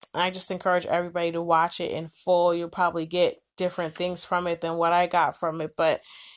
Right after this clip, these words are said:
you just have to always remember to kinda think for yourself, and any opportunity that's really good won't cause you to have to put, you know, so much of your own money into it initially.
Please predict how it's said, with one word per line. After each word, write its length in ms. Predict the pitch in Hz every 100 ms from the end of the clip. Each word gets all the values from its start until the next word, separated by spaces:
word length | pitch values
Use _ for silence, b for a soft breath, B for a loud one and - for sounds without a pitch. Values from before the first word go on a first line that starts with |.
| B
you 100 | 220
just 200 | 233 254
have 260 | - 240 240
to 120 | 220
always 520 | 175 196 202 202 190
remember 420 | 175 170 175 170
to 80 | 170
kinda 320 | 165 185 170
think 280 | 160 185 180
for 140 | - 190
yourself, 680 | 175 165 185 175 190 190 175
and 160 | 160 -
any 300 | 180 214 -
opportunity 680 | 196 196 202 - 214 214
that's 280 | 185 175 -
really 300 | 170 180 175
good 300 | 165 180 185
won't 280 | 165 175 -
cause 380 | - 170 180 180
you 100 | 175
to 60 | 165
have 240 | 180 165
to 80 | -
put, 360 | - 196 185 - b b b b -
you 140 | 196
know, 200 | 185 165
so 460 | 156 - 185 196 214
much 340 | 175 180 185
of 200 | - 165
your 160 | 165 -
own 280 | 175 180 170
money 320 | 175 190 -
into 380 | 175 185 - 175
it 100 | -
initially. 800 | 156 160 196 - 143 95 190